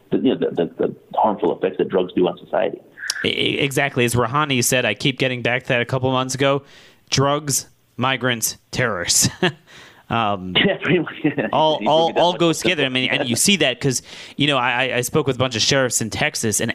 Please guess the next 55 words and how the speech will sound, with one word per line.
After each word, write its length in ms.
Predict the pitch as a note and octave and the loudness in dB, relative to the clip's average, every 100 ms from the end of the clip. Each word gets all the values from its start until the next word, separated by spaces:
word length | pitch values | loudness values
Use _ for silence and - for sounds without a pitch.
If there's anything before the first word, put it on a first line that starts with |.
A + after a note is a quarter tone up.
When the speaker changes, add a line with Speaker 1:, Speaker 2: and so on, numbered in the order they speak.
| - | -2
Speaker 2:
everyone's 400 | C#3+ C#3 B2+ A2 | 0 2 0 0
talking 320 | - A#2 A#2+ | 0 0 0
about 220 | A2 F#2 - | -2 0 0
this, 180 | F#2 | -2
how 160 | - G#2 | 0 0
the 100 | G2 | -2
cartels, 640 | - G#2 - A#2+ A2 - - - - | -2 -2 0 0 0 -6 -10 -20 -4
first 180 | - D3+ | -2 0
of 20 | |
all, 80 | B2 | 0
the 80 | G#2 | 0
cartels 460 | B2+ A#2 D3 A2 | -2 0 0 0
aren't 180 | A2+ G#2 | -2 -2
in 80 | F#2+ | -2
Mex-, 260 | A#2 B2 - | -2 -2 -4
I 60 | G#2+ | -2
mean, 100 | F#2+ | 0
they're 100 | G2 | 0
in 140 | C#3+ | 0
Mexico. 400 | G2 - G#2+ F#2+ - - - | -2 -2 -2 -2 -6 -18 -4
They're 260 | A#2+ D#3+ | 0 0
in 100 | C3+ | 0
America. 580 | G#2 F2+ G#2+ A2 - C#2 | -4 -2 0 0 -2 -4
They're 160 | C#2+ A#2 | 0 -2
in 100 | G2+ | -2
all 260 | - G2+ A#2 | -2 0 0
fifty 340 | C3 - F2+ | -2 -2 -2
states. 520 | - C3 A2 E2+ - - - - - | 0 0 0 -2 -8 -8 -20 -20 -6
Um, 260 | F#2+ G2 F#2 | -2 -2 -2
I 80 | F#2 | -4
mean, 140 | G#2+ | -2
H 220 | G#2 B2+ | -2 0
S 140 | A#2+ B2+ | 0 0
I 220 | A2 A#2+ | 0 0
just 220 | A#2+ A2 | -2 -2
had 100 | A#2+ | -2
a 60 | G2 | 0
shootout 500 | - C#3+ B2+ A2+ D#2 | 2 2 2 0 0
with 320 | A2 G2 - - - | -2 -2 -10 -20 -20
three 680 | - - A2+ C#3+ C3+ B2 - _ _ _ _ - | -6 -2 2 2 2 0 -4 _ _ _ _ -2
migrant 560 | C3 F3 G#3 B2+ - | 0 2 0 -2 0
smugglers 580 | - C3 A2+ G#2 F#2+ F#2 | -2 0 0 0 2 2
with 120 | A2 | 2
A 100 | C3 | 2
K 180 | B2+ B2+ | 2 0
forty-sevens. 560 | - A#2 G#2+ C3 C#3 - | 2 0 2 0 0 0
Three 180 | A#2+ | 0
of 20 | A#2 | 2
them 100 | A2+ | 2
were 140 | A2+ | 0
injured 260 | C#3 A#2 G#2 | 2 0 -2
in 80 | |
Phoenix. 480 | G#2 C#3+ - - - | -2 -2 -2 -2 -2
I 40 | A2+ | 0
mean, 220 | A2 | -2